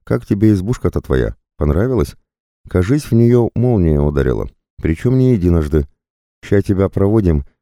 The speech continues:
и пойдём на угольках тамошних рыбку покоптим. Надеюсь, ты не против?" Говорливый негодяй заржал в голосину на пару с Брадигостом, аки взбеленившийся конь.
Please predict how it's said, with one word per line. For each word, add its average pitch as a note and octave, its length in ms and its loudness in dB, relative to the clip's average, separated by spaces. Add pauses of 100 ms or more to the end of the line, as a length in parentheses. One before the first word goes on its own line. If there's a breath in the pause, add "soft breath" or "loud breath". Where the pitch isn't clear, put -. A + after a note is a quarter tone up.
и G#2 120 0
пойдём G#2+ 420 2
на G2 120 4
угольках F#2+ 540 0
тамошних D#2+ 640 -2
рыбку F2 380 -2
покоптим. C#2+ 560 -4 (480)
Надеюсь, F#2 460 2
ты F2+ 80 0
не E2+ 100 2
против?" G#2 400 -6 (480)
Говорливый A#2+ 640 0
негодяй A#2 460 2
заржал F#2+ 400 0
в E2 60 -4
голосину E2+ 720 0
на C2 140 -2
пару D#2 280 0
с C2+ 60 -6
Брадигостом, D2 800 -2
аки D2+ 220 -4
взбеленившийся C#2 800 -4
конь. A1+ 240 -6